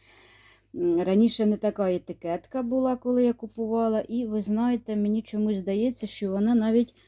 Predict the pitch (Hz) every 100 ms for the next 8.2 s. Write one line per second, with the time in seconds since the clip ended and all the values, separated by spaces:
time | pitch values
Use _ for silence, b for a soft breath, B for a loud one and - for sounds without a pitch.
0 | b b - - 190 - 226 226 220 -
1 | - 226 220 B _ - 151 - - 160
2 | 143 147 147 147 - - 226 233 - 160
3 | 147 143 - 147 143 143 139 - 143 139
4 | 151 - _ _ _ - _ _ - _
5 | _ _ _ _ _ _ _ _ _ _
6 | _ 180 185 180 185 156 - 180 175 175
7 | 202 220 247 247 214 233 - 240 - -
8 | 233 226